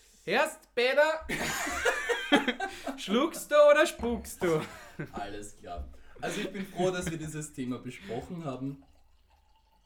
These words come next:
Speaker 1: Ich auch. Ähm, <laughs> aber ich hab, ich, ich kann da gleich mit einem Thema an, anknüpfen, also passend dazu.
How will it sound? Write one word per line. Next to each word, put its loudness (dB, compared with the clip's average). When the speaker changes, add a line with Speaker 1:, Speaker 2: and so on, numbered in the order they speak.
Speaker 1:
Ich -6
auch. -2
Ähm, -6
<laughs> -20
aber 0
ich 0
hab, 0
ich, -10
ich -6
kann -8
da -6
gleich -4
mit -8
einem -10
Thema -8
an, -10
anknüpfen, -10
also -8
passend -10
dazu. -12